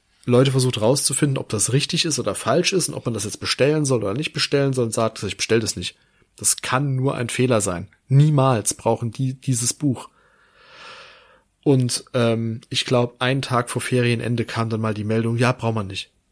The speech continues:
Da dachte ich mir, also, da haben doch im Optimalfall eigentlich alle ihre Bücher bestellt.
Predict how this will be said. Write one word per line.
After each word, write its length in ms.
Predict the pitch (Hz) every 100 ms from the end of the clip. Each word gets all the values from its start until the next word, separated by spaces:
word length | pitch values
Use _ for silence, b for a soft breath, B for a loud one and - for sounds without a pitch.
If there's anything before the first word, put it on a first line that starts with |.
| _ _ _ _ _ _ _ -
Da 60 | 107
dachte 40 |
ich 40 | -
mir, 60 |
also, 120 | 104 104
da 160 | 101
haben 120 | 123
doch 140 | 127 117
im 100 | 113
Optimalfall 720 | 117 - 107 117 170 - 107
eigentlich 420 | - 113 120 113
alle 120 | 127 127
ihre 160 | 104
Bücher 240 | 120 143 113
bestellt. 420 | 104 98 95